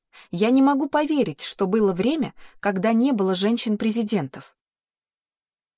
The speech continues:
Я просто пытаюсь найти женщину в музыке,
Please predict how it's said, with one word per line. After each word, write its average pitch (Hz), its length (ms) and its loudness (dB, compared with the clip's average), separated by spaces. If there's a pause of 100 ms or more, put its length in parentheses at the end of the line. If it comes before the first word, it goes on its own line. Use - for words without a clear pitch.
(460)
Я 208 120 0
просто 285 360 -2
пытаюсь 277 420 -2
найти 240 300 0
женщину 233 500 0
в 180 100 -8
музыке, 240 460 -2